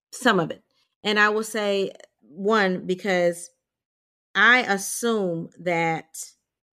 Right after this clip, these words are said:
he, you know, she's not gonna be the only person working. So, so my thing is, I assume that he started the business, okay? And that there's not a talk about starting the business. Okay, th-, this is, that's non-negotiable.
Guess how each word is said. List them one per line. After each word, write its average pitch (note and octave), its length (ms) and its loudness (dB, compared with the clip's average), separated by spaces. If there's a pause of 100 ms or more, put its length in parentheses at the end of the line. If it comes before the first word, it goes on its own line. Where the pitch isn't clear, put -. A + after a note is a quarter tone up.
(480)
he, G#3 640 0
you G#3 60 4
know, F#3 140 2
she's C4 420 -2
not G3 200 2
gonna F#3+ 140 -2
be F3+ 140 -4
the E3 120 -6
only E3+ 300 -4
person D#3+ 480 -8
working. D3+ 440 -12 (100)
So, F3 340 -2
so F#3+ 340 -6
my G#3 280 0
thing G3+ 240 -2
is, E3 440 0 (400)
I G#3+ 260 0
assume D#4 320 -2
that A3+ 120 4
he B3+ 140 -2
started C4+ 880 2
the F3+ 160 -2
business, F#3+ 720 -2
okay? E3 380 -4 (120)
And G3+ 160 0
that A3+ 140 2
there's A#3 160 2
not B3 200 2
a - 200 -4
talk D4 480 0
about F#3 260 2
starting D#3+ 320 -2
the D3+ 60 -12
business. - 440 -16 (440)
Okay, G3 280 2
th-, G3 220 -4
this D4 160 6
is, D4+ 240 -2
that's C4+ 240 4
non-negotiable. A#3 840 4